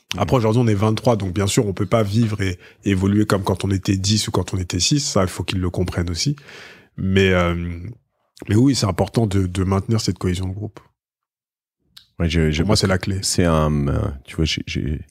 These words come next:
Speaker 1: j'ai lu, c'était il y a quelques temps, je dirais il y a deux, trois ans, Dale Carnegie, qui est un gros, gros, euh, euh, écrivain, on va dire. Euh,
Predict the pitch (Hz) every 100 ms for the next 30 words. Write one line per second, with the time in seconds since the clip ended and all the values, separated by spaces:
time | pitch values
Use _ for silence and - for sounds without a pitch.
0 | _ - _ - 73 76 80 90 78 80
1 | - 65 76 78 76 71 71 69 82 -
2 | 76 80 80 76 76 95 85 82 80 87
3 | 69 71 - 98 90 76 82 82 69 65
4 | 78 - - - _ - 58 64 - -
5 | - 73 - _ - - - 80 78 82
6 | 69 71 73 71